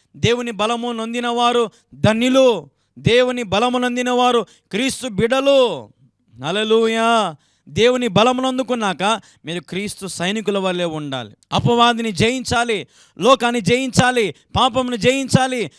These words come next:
అన్యులను ప్రభు దగ్గర నడిపించాలి, సమస్త లోక మానవులకు సత్యమైన సువార్తను ప్రకటించాలి, నశించిపోతున్న వారికి, వెరితనంగా ఉన్న వారికి క్రీస్తు మాటలను ప్రకటించాలి. ఎవరైతే క్రీస్తుని వెర్రివాడిగా చూస్తున్నారో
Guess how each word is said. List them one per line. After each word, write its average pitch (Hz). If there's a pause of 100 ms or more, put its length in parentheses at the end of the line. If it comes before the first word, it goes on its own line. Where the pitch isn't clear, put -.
(140)
అన్యులను 262 (240)
ప్రభు 233
దగ్గర 247
నడిపించాలి, 254 (260)
సమస్త 254
లోక 254
మానవులకు 262
సత్యమైన 262
సువార్తను 262
ప్రకటించాలి, 247 (240)
నశించిపోతున్న 254
వారికి, 262
వెరితనంగా 254
ఉన్న 262
వారికి 262
క్రీస్తు 254
మాటలను 254
ప్రకటించాలి. 240 (500)
ఎవరైతే 262
క్రీస్తుని 262
వెర్రివాడిగా 262 (100)
చూస్తున్నారో 269